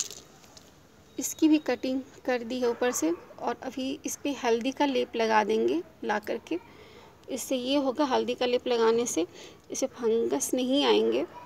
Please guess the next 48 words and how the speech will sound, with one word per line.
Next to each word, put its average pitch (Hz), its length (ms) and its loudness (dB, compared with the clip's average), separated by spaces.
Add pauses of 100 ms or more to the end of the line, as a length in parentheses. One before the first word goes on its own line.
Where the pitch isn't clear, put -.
(500)
और, 226 420 -4
अ, - 420 -8
सूखेगा 349 520 2
भी 330 140 10
नहीं 302 180 10
सही 269 280 2
से, 311 160 2
तो 339 200 2
इसमें 302 380 4
पत्ते 285 460 2
जो 302 140 2
है 285 240 2
अभी 269 260 0 (420)
कुछ 285 160 -2
दिनों 277 180 2
में 262 320 -4
leaf 262 240 -4
आने 254 180 0
शुरू 262 260 -2
हो 240 120 2
जाएंगे 226 460 0 (640)
जैसे 233 240 -2
ही 240 60 -2
मौसम 240 320 -2
थोड़ा 226 220 -4
सा, 233 160 -6
अभी - 240 -10
तो 247 120 -6
मौसम 247 240 -4
सुधर 254 360 -2
गया, 233 200 -2
जैसे 226 220 -2
आज 233 180 4
मौसम 247 360 -4
अगर 240 140 0
ऐसा 233 220 0
रहा 269 280 0 (600)
तो 254 140 0 (120)
I 233 140 0
think 262 460 -2 (400)
मेरे 254 140 -2
ख्याल 269 260 -12
से 269 140 -12
पन्द्रह 254 420 -2
से 302 140 -4
बीस 247 220 -6
दिन 262 100 0
में 285 180 2